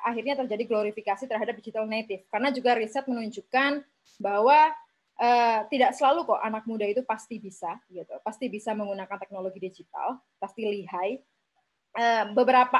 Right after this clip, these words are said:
aspek atau faktor yang mempengaruhi justru misalnya dari pengalaman hidupnya selama ini, pe-, tingkat pendidikannya, itu yang justru lebih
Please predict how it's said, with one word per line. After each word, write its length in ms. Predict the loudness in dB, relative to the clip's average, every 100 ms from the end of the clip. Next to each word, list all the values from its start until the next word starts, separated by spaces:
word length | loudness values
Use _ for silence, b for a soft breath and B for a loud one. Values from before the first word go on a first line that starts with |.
| 0
aspek 540 | -4 -8 _ -2 0
atau 560 | 0 -2 2 4 4 4
faktor 400 | 2 2 2 2
yang 120 | 2
mempengaruhi 480 | 0 0 0 0 -2
justru 320 | -6 -6 -2
misalnya 460 | -2 -2 -2 0 0
dari 260 | 2 0
pengalaman 500 | 0 -2 -2 -2 -4
hidupnya 320 | -6 -8 -8 -8
selama 320 | -6 -8 -6
ini, 720 | -2 0 0 -2 -6 -6 -8 B -8
pe-, 160 | -6 -4
tingkat 260 | -2 -2 -4
pendidikannya, 840 | -8 -8 -6 -2 0 0 0 -2 -4
itu 100 | -2
yang 160 | -2 -2
justru 340 | -4 -6 -4 -6 b -4
lebih 480 | -4 -2 -4 -6